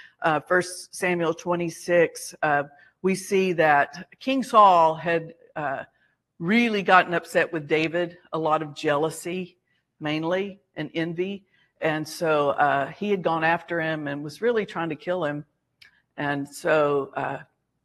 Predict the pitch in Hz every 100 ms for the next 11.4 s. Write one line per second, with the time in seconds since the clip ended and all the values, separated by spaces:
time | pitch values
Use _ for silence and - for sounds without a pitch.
0 | - 180 175 170 165 - 214 202 196 156
1 | 147 - 180 170 165 160 160 165 165 165
2 | 160 - - - 160 151 147 - 196 220
3 | 226 - _ - _ 180 170 156 190 220
4 | 214 180 - - 202 220 - 202 185 -
5 | 175 170 - 175 180 151 151 - _ -
6 | - - 170 196 196 - - 254 247 233
7 | 208 208 185 208 185 180 175 160 175 165
8 | 151 185 214 202 151 151 170 - _ _
9 | _ _ _ _ 175 170 - 247 247 160
10 | 170 - - _ - - - 208 - 240
11 | 233 214 185 185